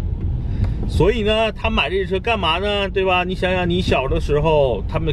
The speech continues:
接着你上下学，有这么一个车，就挺完美的呀。十万块钱，空间又很大，外观呢又和二三十万的车，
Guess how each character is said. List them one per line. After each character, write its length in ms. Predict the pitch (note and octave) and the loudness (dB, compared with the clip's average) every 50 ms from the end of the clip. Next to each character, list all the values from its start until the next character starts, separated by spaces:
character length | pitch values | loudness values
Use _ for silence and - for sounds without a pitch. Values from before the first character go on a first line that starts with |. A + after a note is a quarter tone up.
| C#3+ - - | 0 0 2
接 240 | - - F#3 F#3+ F#3+ | 4 4 4 4 2
着 120 | F3 F#3 | 0 -4
你 260 | E3+ D#3+ C3+ - - | -4 -2 -2 -2 -2
上 260 | - - G3 F3+ D#3+ D#3+ | -2 -2 -2 -2 -2 0
下 180 | F#3+ F#3 E3 D3 | 0 0 0 0
学， 360 | - - B2 A2+ B2 C3 C#3+ | 0 0 2 2 4 4 4
有 160 | C#3 B2 A#2 | 4 2 2
这 120 | - C3+ | 2 2
么 100 | C3 C3+ | 2 2
一 60 | C3+ - | 2 2
个 100 | D3+ C#3 | 0 -2
车， 480 | - - - D3 D3 D3+ D3+ D3+ D#3+ - - - - - - - | -2 -2 -2 0 2 2 2 0 -2 -4 -4 -2 0 0 2 2
就 80 | - - | 2 2
挺 220 | - - - B2+ | 2 2 2 2
完 160 | - A#2+ C#3+ F3 | 2 2 2 2
美 200 | F#3+ F3 C#3+ A#2+ | 0 0 0 2
的 80 | B2 | 2
呀。 220 | C3 C3+ C3+ C3+ - - - - - - - | 2 2 2 0 0 -2 -2 -2 0 0 0
十 260 | - - - - E3 F3+ | 0 0 2 2 4 4
万 160 | G3 G3+ F#3 | 4 2 0
块 80 | F#3 | 0
钱， 480 | E3+ C3 - A2+ A2+ A#2 B2 C#3 D3+ F3+ - - - - - - - - | 0 2 2 2 2 2 0 0 0 0 0 0 0 2 2 2 2 2
空 140 | - - E3 | 2 4 4
间 140 | E3+ F#3 F#3 | 4 2 2
又 60 | F#3 | 0
很 140 | - E3 D3 - | 0 -2 -4 -4
大， 420 | - D3+ D3+ D#3 C#3+ A2+ F#2+ - - - - - - E3+ | -2 -2 -2 0 -2 -2 -4 -4 -6 -6 -6 -4 -2 0
外 160 | F3+ F#3 E3+ | 0 2 0
观 220 | D3+ - D#3+ E3 F3 | 0 0 0 0 0
呢 120 | E3+ D#3+ D3+ | 0 0 0
又 80 | D#3 | 0
和 140 | C#3+ - C#3 | 0 0 -2
二 180 | B2 C3+ E3+ D#3 | 0 0 0 0
三 160 | C3 E3 E3 | 0 0 -2
十 140 | D#3 - C#3 | 0 0 0
万 140 | C#3+ D#3+ D#3+ | 2 2 2
的 80 | C#3+ | 2
车， 400 | B2 - - C#3 C#3 C#3 C#3 C#3+ | 2 4 4 4 4 4 2 2